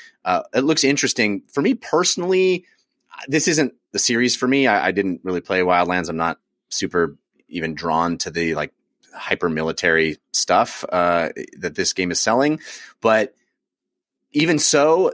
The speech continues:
hearing about all that survival stuff, boy, it doesn't sound fun at all. None of that sounds fun. I mean, I guess p-, players that really like the realism of the Tom Clancy brand and the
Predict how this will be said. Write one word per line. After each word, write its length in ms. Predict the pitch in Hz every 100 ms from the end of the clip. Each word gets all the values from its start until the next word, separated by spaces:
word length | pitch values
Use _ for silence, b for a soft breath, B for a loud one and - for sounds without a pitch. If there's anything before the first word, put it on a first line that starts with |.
| 101 104
hearing 360 | - 151 180
about 200 | 180 156 131
all 40 |
that 140 | 117
survival 560 | - - 90 87 107 123
stuff, 340 | - 139 135 -
boy, 220 | - 139
it 100 | 98
doesn't 220 | 92 82 78
sound 260 | 78 76
fun 360 | - 78 71 69
at 140 | 76 73
all. 160 | 69
None 220 | 76 120 175
of 60 |
that 180 | 127 92
sounds 260 | 104 80 -
fun. 240 | - 71
I 80 | 76
mean, 240 | 139 143 127 B B
I 80 | 127
guess 280 | 185 -
p-, 1300 | - - - _ _ _ _ _ _ _ - - - -
players 300 | 151 143 131
that 120 | 117
really 200 | 123 123
like 240 | 113 110
the 80 | 113
realism 680 | 98 110 123 127 127 131 127 -
of 640 | 101 104 101 98 92 - -
the 80 | 95
Tom 220 | - 101
Clancy 320 | - 101 -
brand 500 | 82 87 95 104 101 -
and 300 | 90 85 76
the 540 | 82 80 80 80 78